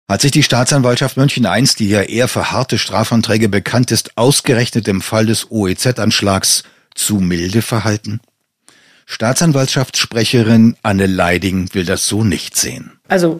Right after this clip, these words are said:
Speaker 2: natürlich, das war ja wie man sagen muss, leider ein permanenter, äh, Vorwurf eigentlich der einiger Nebenklägervertreter. Wir hätten das sozusagen nicht, äh, in Betracht gezogen, auch wegen Beihilfe zum Mord anzuklagen, obwohl das uns möglich gewesen wäre.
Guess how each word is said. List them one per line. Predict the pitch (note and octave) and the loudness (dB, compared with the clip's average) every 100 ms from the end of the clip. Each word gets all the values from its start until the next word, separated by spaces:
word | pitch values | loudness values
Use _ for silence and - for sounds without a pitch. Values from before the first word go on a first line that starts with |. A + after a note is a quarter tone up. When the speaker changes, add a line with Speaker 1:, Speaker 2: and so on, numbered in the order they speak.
| - | -4
Speaker 2:
natürlich, | F3 - - A3+ F3 C#3+ - | -6 -4 2 2 2 -2 -4
das | C#3+ | -2
war | F3 | 2
ja | F#3+ E3 D3 - - - | 2 0 -2 -8 -20 -14
wie | F3 | -6
man | F3 D#3 | -4 -4
sagen | D3+ D#3+ | -4 -2
muss, | F3 | -4
leider | F3+ D#3 F3 G3+ E3+ | -2 0 2 2 2
ein | D#3 | 0
permanenter, | D#3+ F3+ G3+ F#3 F3+ F3+ F3 E3+ - E3 | -2 0 2 2 2 2 2 2 0 -4
äh, | E3 | -4
Vorwurf | - F#3 G3 F#3+ F3+ | -2 2 2 2 0
eigentlich | B2+ D#3+ E3+ E3+ | 0 -2 -2 0
der | E3+ E3+ F3 - | 0 0 -2 2
einiger | G#3+ A3+ F#3+ F3 | 4 4 4 2
Nebenklägervertreter. | F3+ F3+ E3+ - D3+ D3+ D3 B2+ - D3 C3+ E3+ | 2 2 0 -2 -2 -2 -6 -8 -8 -8 -6 0
Wir | F3+ | 2
hätten | D#3 D#3 E3+ F#3 | 4 2 0 0
das | E3 | 2
sozusagen | F3 E3 E3+ | 0 2 2
nicht, | E3 E3 | 0 -2
äh, | C3 D3+ E3+ G#2 | -4 -2 -2 -2
in | F3+ F3 | -2 0
Betracht | F3+ - F#3+ - - | 0 0 0 -2 -2
gezogen, | A3 A3 F#3+ F#3+ | -2 2 2 2
auch | - E3 E3+ | 0 0 0
wegen | E3 | 0
Beihilfe | D#3 D#3 E3 E3 | 0 0 0 -4
zum | - D3+ | -2 -2
Mord | D3 E3 A3 - - - - | 0 0 0 -6 -20 -14 -6
anzuklagen, | F3+ F#3 F#3+ E3+ E3 F#3 D#3+ | -4 -4 -6 -4 -2 -2 -4
obwohl | D#3 F3 | -2 -2
das | E3+ | -2
uns | F3 F3 | -4 -4
möglich | E3+ E3+ E3+ | -4 -4 -8
gewesen | D3+ D3 C#3+ C3 | -6 -6 -6 -8
wäre. | B2+ B2+ | -8 -8